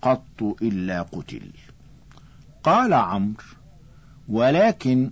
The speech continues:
لا يجمل بك إلا مبارزته." فأجاب معاوية:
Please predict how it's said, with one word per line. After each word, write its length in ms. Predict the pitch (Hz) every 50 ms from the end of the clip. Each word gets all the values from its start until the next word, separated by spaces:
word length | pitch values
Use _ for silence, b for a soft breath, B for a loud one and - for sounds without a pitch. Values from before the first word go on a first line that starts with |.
| - - -
لا 440 | 92 107 117 131 151 180 196 180
يجمل 600 | 165 160 165 170 160 139 131 131 127 123 117 113
بك 260 | 110 127 147 143 - 123
إلا 640 | 110 104 - 135 139 135 131 123 117 113 107 101
مبارزته." 920 | 95 104 120 117 110 110 104 101 98 95 95 87 85 92 85 - - 85 - - 55 50 50 - - - - - - - - - - - - - - - - - B B B B B B B B B B B
فأجاب 480 | - 156 151 165 185 196 269 277 247 170
معاوية: 640 | 123 113 107 95 82 87 90 95 101 82 67 73 71